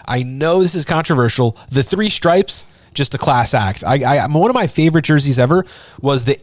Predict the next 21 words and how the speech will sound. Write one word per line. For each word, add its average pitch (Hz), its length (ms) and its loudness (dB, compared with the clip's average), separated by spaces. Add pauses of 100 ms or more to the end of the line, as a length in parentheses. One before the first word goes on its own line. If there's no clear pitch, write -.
A 170 180 0
C 190 380 -4
Milan 143 800 2
Champions 156 520 0
League 180 200 2
win 190 220 2
with 147 120 -2
the 131 80 -2
gold 131 300 0
star, 147 480 0 (280)
Adidas, 135 560 0 (300)
black 143 400 0
sleeves 160 760 -6 (280)
with 120 180 -4
the 127 100 -2
Rossoneri 156 840 2
with 131 300 0
the 123 100 -2
gold 135 500 2
three 147 280 2
stripes, - 640 -2